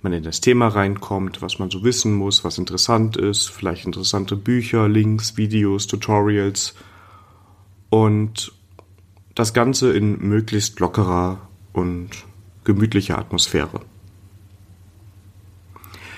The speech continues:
Die Idee zu Herr Mies will's wissen kam mir vor einer Woche auf der Codecentric-Konferenz. Gleich mal ein kleiner Disclaimer vorweg. Codecentric ist die Firma, für die ich arbeite, die aber mit dem Podcast nichts zu tun hat.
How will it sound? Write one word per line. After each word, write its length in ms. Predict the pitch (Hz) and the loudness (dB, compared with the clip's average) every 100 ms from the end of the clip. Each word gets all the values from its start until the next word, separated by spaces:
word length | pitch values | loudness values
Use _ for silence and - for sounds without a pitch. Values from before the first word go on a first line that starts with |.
| - - - - - | -20 -20 -20 -20 0
Die 240 | 127 110 113 | 4 6 6
Idee 220 | 175 240 | 4 4
zu 260 | - 117 | 4 4
Herr 140 | 101 92 | 4 2
Mies 340 | 95 - - 98 | 2 2 2 0
will's 240 | 98 - | -4 0
wissen 420 | 120 - 139 139 | 2 2 0 -2
kam 300 | - 110 107 | 0 4 6
mir 180 | 107 107 | 4 4
vor 300 | 107 - 90 | 0 -4 -2
einer 240 | 95 95 101 | 0 0 0
Woche 320 | 127 143 - | 0 0 0
auf 180 | 110 - | 0 2
der 140 | 110 | 0
Codecentric-Konferenz. 1160 | 110 113 117 113 90 - 85 - - - - - - - - - - | 0 0 0 -2 -4 -8 -10 -10 -10 -8 -10 -10 -16 -20 -20 -20 -8
Gleich 280 | - 92 - | -4 -2 0
mal 100 | 92 | -2
ein 80 | |
kleiner 300 | - 107 107 | 2 4 4
Disclaimer 540 | 101 98 - 107 98 95 | 4 -2 -2 0 2 0
vorweg. 480 | 101 107 180 - - - - - - - - _ - | 0 2 0 -2 -16 -18 -20 -20 -20 -20 -20 _ -2
Codecentric 460 | 113 - - 127 | 2 4 2 2
ist 160 | - - | 0 2
die 40 | |
Firma, 280 | 101 107 98 | 2 2 2
für 140 | 98 | -2
die 100 | 92 | -4
ich 200 | 82 - | -4 -2
arbeite, 520 | - 123 147 143 147 143 | 2 4 2 2 0 0
die 180 | 110 | -2
aber 160 | 98 98 | 0 0
mit 160 | 98 98 | -2 -2
dem 140 | 95 | -4
Podcast 680 | - 101 - 95 95 - - | -4 -6 -4 -4 -4 -8 -4
nichts 480 | 98 104 - - - | -4 -4 -2 -2 0
zu 100 | 92 | -2
tun 260 | - 78 87 | -6 -12 -12
hat. 200 | - | -16